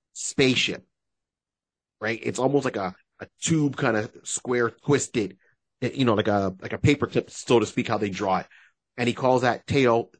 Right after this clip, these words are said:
two. So he named it after his home planet. That is his ship. And the technology on there is so advanced that not even the smartest man or woman on our planet, person, could figure out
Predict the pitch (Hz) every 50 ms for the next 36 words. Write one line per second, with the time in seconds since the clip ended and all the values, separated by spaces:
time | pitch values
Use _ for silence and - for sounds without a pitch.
0 | _ _ - - 165 135 101 - - _ _ _ _ - - 117 110 107 110 120
1 | 139 151 160 156 143 139 143 - 123 117 - - 127 131 123 - - 113 101 95
2 | 87 90 85 - _ _ _ _ _ _ _ _ _ _ 82 113 107 104 113 131
3 | 127 117 - 113 104 - - - 117 92 - - - 117 98 104 - - - -
4 | - 113 127 151 170 147 131 131 - - 110 104 98 95 92 92 85 82 - _
5 | - - _ _ _ _ - 113 104 - - - - 147 160 170 160 120 110 127
6 | 120 107 90 80 - - - _ _ _ _ _ - 110 101 - 101 110 117 131
7 | 151 - - 143 151 139 127 120 117 104 101 - - - 120 120 123 127 127 123
8 | - 110 107 107 107 107 107 101 95 92 92 - _ _ _ _ _ _ _ _
9 | _ _ _ _ _ _ - 123 120 113 107 110 110 104 98 92 90 87 - _
10 | _ _ _ _ _ _ _ - 113 110 113 110 - - 117 110 98 92 90 85
11 | - - - _ _ _ - 92 - _ _ - 151 131 120 110 - 104 90 -
12 | - _ - _ _ _ _ _ _ _ - 120 143 180 - _ - - 135 113
13 | 113 113 110 104 98 92 -